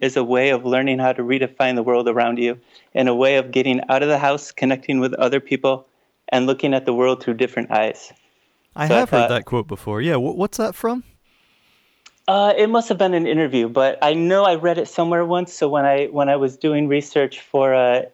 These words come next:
Speaker 1: this guest interview here, I, I looked up Ian MacKaye, uh, skateboard quote, and that's what I found. And it just feels so right, you know. I, I mean, even at,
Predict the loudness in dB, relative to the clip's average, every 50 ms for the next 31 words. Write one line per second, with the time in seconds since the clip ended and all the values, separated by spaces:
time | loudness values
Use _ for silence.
0 | -12 -8 -4 -2 -2 -2 -2 -4 -18 -20 _ _ _ _ _ _ _ _ -14 -10
1 | -2 0 2 2 0 0 -4 -4 -2 -2 0 0 0 0 0 0 0 0 2 2
2 | 4 4 2 2 0 0 0 0 0 0 -2 0 0 0 0 -2 -8 -16 _ _
3 | _ -2 0 0 2 0 -2 -2 0 0 2 2 0 0 -2 -6 -16 _ _ _
4 | -4 -2 0 0 0 -2 -4 -6 _ _ _ _ _ _ _ _ _ _ _ _
5 | _ -18 -6 -2 -2 -2 0 0 0 2 2 2 2 0 -2 -8 -10 -18 _ _
6 | _ _ _ _ _ -16 -8 -2 0 2 2 2 2 0 0 0 0 -2 -2 -2
7 | -2 0 0 0 0 0 0 0 2 0 0 0 -2 -2 -4 -6 -6 -6 -6 -2
8 | 0 0 0 0 -2 -4 -4 -2 -2 0 0 0 0 0 0 0 0 -2 -2 0
9 | 2 2 2 2 2 2 0 0 0 -2 -2 -2 -2 0 0 2 0 0 -2 -4
10 | _